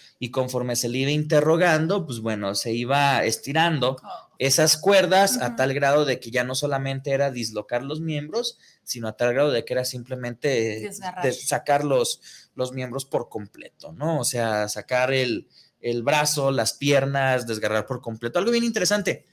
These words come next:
Speaker 1: Cuando alguien, eh, se sospechaba que pertenecía a la brujería, a la magia
Speaker 2: Ujú,
Speaker 1: negra, todo
Speaker 2: ujú.
Speaker 1: ello, si no moría en, en la tortura,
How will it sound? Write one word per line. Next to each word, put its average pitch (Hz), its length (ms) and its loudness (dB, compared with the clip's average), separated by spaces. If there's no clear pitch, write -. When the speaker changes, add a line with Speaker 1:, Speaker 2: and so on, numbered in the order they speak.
Speaker 1:
Cuando 175 360 4
alguien, 240 640 0
eh, 120 640 0
se 151 160 -2
sospechaba 147 680 -4
que 113 140 -8
pertenecía 117 560 -8
a 131 40 -4
la 151 120 -2
brujería, 113 560 -12
a - 60 -20
la - 80 -20
magia 123 260 -6
Speaker 2:
Ujú, - 40 -6
Speaker 1:
negra, - 280 0
todo - 140 0
Speaker 2:
ujú. 135 80 2
Speaker 1:
ello, 165 220 0
si 196 1040 4
no 214 280 4
moría 190 800 4
en, 135 300 -4
en 131 480 -2
la 127 180 -2
tortura, 208 680 -2